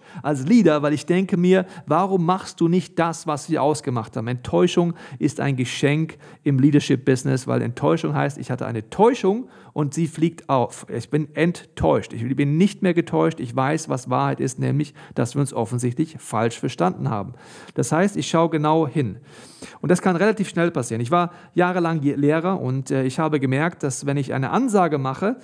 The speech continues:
es noch lang nicht so klar ist, wie ich dachte. Woran merke ich, ob den Kindern es klar war, was ich gesagt habe? An ihrem Verhalten. Also ich habe eines Tages mal gesagt, "Liebe Kinder,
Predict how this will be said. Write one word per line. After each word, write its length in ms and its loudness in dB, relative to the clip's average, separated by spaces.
es 180 -2
noch 180 0
lang 340 2
nicht 220 -2
so 120 2
klar 420 2
ist, 200 -2
wie 80 -2
ich 120 -12
dachte. 380 -2
Woran 420 2
merke 480 4
ich, 340 -12
ob 440 -4
den 140 0
Kindern 360 0
es 160 -4
klar 360 2
war, 140 -6
was 160 -10
ich 60 -20
gesagt 400 -8
habe? 220 -6
An 160 0
ihrem 220 4
Verhalten. 440 0
Also 180 0
ich 40 2
habe 100 2
eines 200 2
Tages 240 -2
mal 120 0
gesagt, 320 -4
"Liebe 140 -2
Kinder, 300 0